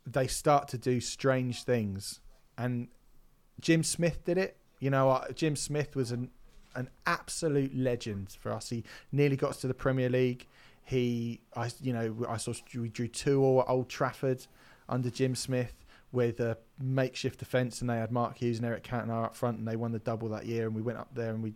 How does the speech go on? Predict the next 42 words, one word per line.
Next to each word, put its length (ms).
drew 160
two 260
all. 160
We 120
were 60
three 360
minutes 260
away 160
from 160
an 60
F 140
A 80
Cup 280
final 320
under 160
Jim 240
Smith. 400
He 200
was 120
brilliant. 540
But 100
in 100
his 160
last 320
year, 200
just 220
before 260
he 60
got 180
sacked, 480
he 140
made 240
some 280
really 560
odd 380
decisions. 500
He 100
did 200
some 220
really 260
weird 340
things. 520